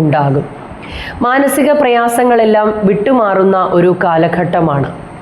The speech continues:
നല്ല കാര്യങ്ങൾ സംഭവിക്കാൻ ഇടയുണ്ട്. ഇതുവരെ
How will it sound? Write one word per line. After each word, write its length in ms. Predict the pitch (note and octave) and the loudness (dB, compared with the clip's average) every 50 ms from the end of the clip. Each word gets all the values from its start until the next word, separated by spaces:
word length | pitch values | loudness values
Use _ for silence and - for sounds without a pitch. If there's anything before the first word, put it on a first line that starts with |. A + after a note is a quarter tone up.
| - - - - - - - - - - - F3+ G3 | -18 -18 -18 -18 -18 -16 -16 -16 -16 -6 -2 0 2
നല്ല 180 | G3 G3+ A3 A#3 A#3 A#3 | 2 2 2 2 2 2
കാര്യങ്ങൾ 420 | A#3 G3 F#3+ G3 G3+ G3+ G3 G3 A3 G#3 - G3+ | 2 2 2 2 2 2 2 2 0 0 -2 -2
സംഭവിക്കാൻ 600 | F3+ E3+ D#3+ E3+ F#3+ F#3+ F#3+ - F#3 E3 D#3+ F#3+ F3+ D3+ | 0 0 0 2 2 2 0 0 0 0 0 2 2 2
ഇടയുണ്ട്. 420 | D3 D#3+ D#3 D3 B2 A2+ G#2+ - - - - - - - - - - - - - - - - - - A#3 C4 | 2 0 0 0 -2 -4 -6 -10 -14 -14 -16 -16 -16 -18 -18 -18 -18 -18 -16 -14 -12 -12 -12 -6 -4 0 0
ഇതുവരെ 280 | C4+ D#4 D#4 D4 D4+ | 2 2 2 2 4